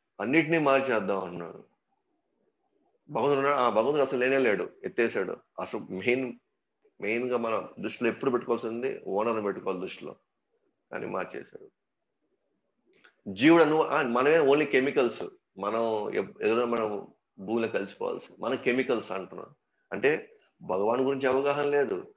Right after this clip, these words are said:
తన గురించి తనకు పూర్తి అవగాహన లేదు. ప్రకృతి అంతా కూడా మన ఇష్టంలే, మనం ఎట్లయినా మనం అలా-, అల్లాడించొచ్చు, మనం ఎట్లయినా సరే, మనం ఏ విధంగా అయినా సరే మనం దాన్ని మార్చుకోవచ్చు, ఇదంతా మన కంట్రోల్లో ఉంది,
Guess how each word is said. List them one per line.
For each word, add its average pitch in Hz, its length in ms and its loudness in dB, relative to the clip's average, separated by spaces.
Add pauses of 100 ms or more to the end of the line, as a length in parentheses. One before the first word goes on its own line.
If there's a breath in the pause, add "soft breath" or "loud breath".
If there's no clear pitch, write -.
(380 soft breath)
తన 101 100 2
గురించి 147 220 0
తనకు 151 240 0
పూర్తి 160 220 2
అవగాహన 156 340 4
లేదు. 139 480 0 (1200 soft breath)
ప్రకృతి 143 360 0
అంతా 143 260 4
కూడా 139 300 4
మన 117 240 0
ఇష్టంలే, 139 380 0
మనం 127 160 0
ఎట్లయినా 127 320 0
మనం 120 220 2
అలా-, 117 160 4
అల్లాడించొచ్చు, 120 680 0
మనం 113 160 -2
ఎట్లయినా 113 360 -2
సరే, 110 180 -4
మనం 107 180 -4
ఏ 107 120 0
విధంగా 113 260 -2
అయినా 110 140 -2
సరే 107 80 -2
మనం 107 200 -4
దాన్ని 101 180 -6
మార్చుకోవచ్చు, 104 600 -2
ఇదంతా 104 280 -4
మన 98 280 -4
కంట్రోల్లో 104 600 -2
ఉంది, 101 400 -8